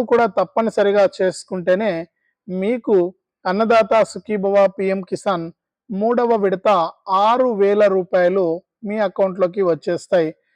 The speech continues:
కాబట్టి ప్రతి రైతు కూడా సిద్ధంగా ఉండి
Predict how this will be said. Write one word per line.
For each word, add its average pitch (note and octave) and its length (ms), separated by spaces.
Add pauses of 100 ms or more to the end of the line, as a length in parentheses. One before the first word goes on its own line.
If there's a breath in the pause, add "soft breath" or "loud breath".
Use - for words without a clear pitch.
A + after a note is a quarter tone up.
(220)
కాబట్టి F#3 280
ప్రతి F#3+ 480
రైతు G#3 460
కూడా A3+ 320
సిద్ధంగా G3 540
ఉండి F3+ 300